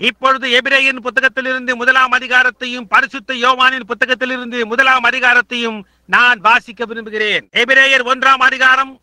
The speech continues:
முதல் மூன்று வசனங்களும் பரிசுத்த யோவான் முதலாம் அதிகாரம் முதல் வசனத்தையும் வாசிப்போம். இந்த காலையின் தியானத்திற்காக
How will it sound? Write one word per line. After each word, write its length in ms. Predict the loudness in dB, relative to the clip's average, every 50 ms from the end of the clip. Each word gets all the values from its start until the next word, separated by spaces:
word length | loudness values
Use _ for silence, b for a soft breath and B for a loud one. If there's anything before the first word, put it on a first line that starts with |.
| _ _
முதல் 300 | -12 -4 -2 0 0 0
மூன்று 280 | -2 -6 -8 -6 -4 -2
வசனங்களும் 600 | -2 -2 -2 -2 -6 -4 -2 -2 -4 -4 -6 -10 -16 _ _ _ _ _ _ -2
பரிசுத்த 480 | 0 0 0 -2 -4 -8 -8 -6 -6 -4
யோவான் 460 | -2 0 0 0 2 2 2 2 0
முதலாம் 380 | 0 -2 0 2 2 2 2 0
அதிகாரம் 480 | -2 -2 -2 0 0 0 0 -2 -6 -12 -16 -20 _ _ _ _
முதல் 280 | -14 -4 0 0 0 0
வசனத்தையும் 600 | -2 -4 -4 -4 -6 -6 -4 -4 -6 -6 -6 -4
வாசிப்போம். 560 | -2 -2 -2 -2 -4 -8 -14 -10 -10 -10 -10 -10 _ -8
இந்த 220 | -8 -4 -2 -2 0
காலையின் 480 | 2 2 2 2 2 0 -2 -4 -2
தியானத்திற்காக 760 | 0 2 2 2 0 -2 -4 -8 -2 0 2 2 2 4 2